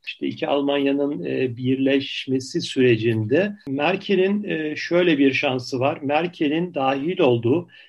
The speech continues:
Demokratik Diriliş Hareketi seçimlere, Doğu Almanya'daki seçimlere Hristiyan Demokratlarla birlikte ittifak halinde giriyor. Parti, e, oy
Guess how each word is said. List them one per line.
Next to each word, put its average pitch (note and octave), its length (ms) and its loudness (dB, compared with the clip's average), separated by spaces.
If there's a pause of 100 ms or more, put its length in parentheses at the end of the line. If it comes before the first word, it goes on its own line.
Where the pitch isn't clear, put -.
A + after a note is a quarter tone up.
(120)
Demokratik E3 800 0
Diriliş C3+ 600 0
Hareketi A#2 640 0 (140)
seçimlere, D3 1000 0
Doğu C3+ 140 2
Almanya'daki D3+ 680 -2
seçimlere C#3+ 920 -4
Hristiyan D3+ 500 -2
Demokratlarla C#3 880 0
birlikte B2 520 0
ittifak D#3 640 -8
halinde G#2+ 580 -4 (180)
giriyor. G2+ 380 0 (480)
Parti, E3 540 0 (200)
e, C#3 240 -4 (260)
oy D#3 400 0